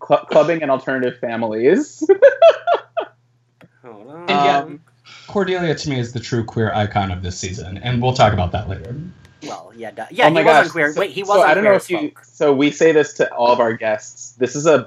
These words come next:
Speaker 1: Cordelia, this is a, a, also a Cordelia Stan podcast, because we talk about Cordelia a lot.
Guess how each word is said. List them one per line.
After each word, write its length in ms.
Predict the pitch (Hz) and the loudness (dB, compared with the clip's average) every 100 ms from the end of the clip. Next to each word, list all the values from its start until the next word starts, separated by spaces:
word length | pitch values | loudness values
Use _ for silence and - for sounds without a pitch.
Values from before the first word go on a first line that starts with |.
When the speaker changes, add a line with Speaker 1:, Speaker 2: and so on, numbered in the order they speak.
| - | -4
Speaker 1:
Cordelia, 640 | - 117 123 123 120 120 | -2 0 4 4 4 2
this 140 | 123 156 | -2 -2
is 100 | 175 | 2
a, 260 | 143 117 - | 4 4 0
a, 100 | 127 113 | 0 2
also 360 | 120 - 135 | 2 2 2
a 60 | 117 | 2
Cordelia 500 | 120 110 117 117 110 | 0 -2 0 -2 -4
Stan 420 | - 104 104 110 | -4 -4 -2 -2
podcast, 840 | - 131 131 160 156 165 - - _ _ _ _ - | 2 2 2 0 2 0 -2 -18 _ _ _ _ -2
because 240 | 139 135 | 2 2
we 180 | 127 123 | 2 0
talk 240 | 120 113 | 0 -4
about 300 | 135 117 110 | -2 -2 -4
Cordelia 480 | - 110 110 113 113 | -6 -4 -2 0 0
a 80 | - | 0
lot. 560 | 104 98 98 123 139 | -2 0 2 2 2